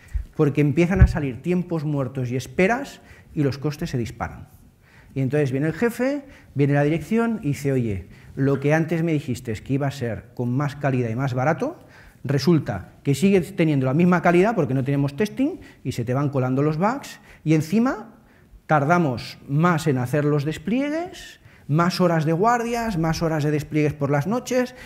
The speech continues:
porque claro, con que todo es manual, aquí yo no puedo automatizar los despliegues". Entonces, todo esto ha sido un proceso continuo. O sea, empezamos y esto es un no parar.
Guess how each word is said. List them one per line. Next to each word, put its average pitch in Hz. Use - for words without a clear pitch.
porque 113
claro, 156
con 120
que 113
todo 147
es 143
manual, 175
aquí 135
yo 175
no 208
puedo 147
automatizar 123
los 101
despliegues". 127
Entonces, -
todo 180
esto 190
ha 202
sido 214
un 160
proceso 151
continuo. 113
O -
sea, 139
empezamos 156
y 139
esto 147
es 135
un 131
no 127
parar. 92